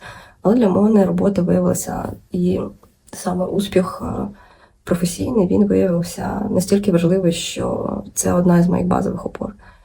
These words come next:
Тому я усвідомлюю, в мене немає ніякого іншого шляху. Да, це тиск, це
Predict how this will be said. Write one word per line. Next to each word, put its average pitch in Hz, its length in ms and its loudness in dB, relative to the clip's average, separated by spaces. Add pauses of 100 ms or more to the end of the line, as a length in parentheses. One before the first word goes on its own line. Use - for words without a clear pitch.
(220)
Тому 208 380 4
я 233 320 2
усвідомлюю, 226 400 2
в 185 40 4
мене 196 120 6
немає 196 240 6
ніякого - 260 2
іншого - 240 -2
шляху. - 500 -6 (480)
Да, 214 220 4
це 277 160 0
тиск, - 380 -4
це 196 420 0